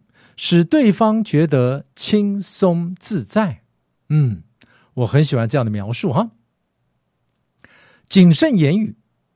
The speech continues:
你的舌头像什么呢？当你的下属不在的时候，你说了些什么话呢？你说这个人做了什么样的评论呢？难怪部属们也是如此议论你的，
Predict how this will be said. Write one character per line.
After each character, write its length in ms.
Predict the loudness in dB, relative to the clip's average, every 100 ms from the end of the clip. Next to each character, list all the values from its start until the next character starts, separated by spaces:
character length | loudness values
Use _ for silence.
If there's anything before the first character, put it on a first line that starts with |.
| _ _
你 220 | 2 4
的 160 | 4 2
舌 220 | 2 2
头 140 | 0
像 200 | 0 -2
什 120 | 0
么 80 | 0
呢？ 140 | 0 -4 _ _ _ _ _ _ _ _
当 200 | -2 2
你 120 | 2
的 100 | 0
下 300 | -2 -4 -4
属 200 | -6 -8
不 140 | -6 -4
在 180 | -2 -2
的 120 | -4
时 160 | -6
候， 280 | -10 -10 -12 _ _ _
你 140 | 0 2
说 180 | 2
了 100 | 0
些 160 | 0 -2
什 140 | -2
么 80 | -4
话 220 | -2 -6
呢？ 180 | -4 -8 _ _ _ _ _ _ _ _
你 340 | 4 6 6 2
说 300 | 2 2 2
这 100 | 2
个 120 | 2
人 180 | 0 0
做 220 | 0 0
了 100 | 0
什 140 | -2
么 80 | -2
样 120 | 0
的 80 | -2
评 220 | -4 -2 2
论 220 | 2 2
呢？ 120 | -4 -6 _ _ _ _ _ _ _ _
难 320 | -4 -2 -2
怪 240 | -2 -2 -4
部 220 | -6 -8
属 160 | -6
们 360 | -4 -4 -6 -6
也 280 | -2 0 0
是 280 | -4 -6 -4
如 160 | -4 -6
此 180 | -8
议 140 | -8 -4
论 160 | -6
你 100 | -6
的， 160 | -12